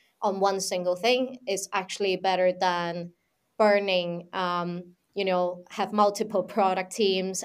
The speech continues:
and everyone else is focusing on different use case. Um, it's very hard to know what does success look like because A I is still a black box. It's unpredictable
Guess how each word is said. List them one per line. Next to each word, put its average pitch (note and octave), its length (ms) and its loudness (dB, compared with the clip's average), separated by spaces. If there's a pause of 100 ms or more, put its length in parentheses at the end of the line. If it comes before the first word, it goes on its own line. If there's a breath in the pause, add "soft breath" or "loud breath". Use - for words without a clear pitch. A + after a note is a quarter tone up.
and F#3 440 -4
everyone G3 440 0
else F#3 260 0
is F#3 160 -4
focusing G3+ 460 -2
on F3+ 80 -4
different F#3+ 320 -6
use G#3+ 200 0
case. G3 480 0 (540 soft breath)
Um, F#3 320 0
it's G#3 140 0
very G3+ 240 2
hard G3 280 -2
to G#3 120 -4
know F3+ 500 0 (480 soft breath)
what G3+ 140 0
does G3+ 160 0
success G3 480 -2
look F#3 200 -6
like A3+ 280 2
because - 320 -8
A G3+ 160 2
I F#3 140 2
is F3+ 120 -2
still A3 220 0
a - 80 -4
black F3 280 -4
box. F#3 300 -2
It's F#3+ 140 -10
unpredictable G3 1000 -4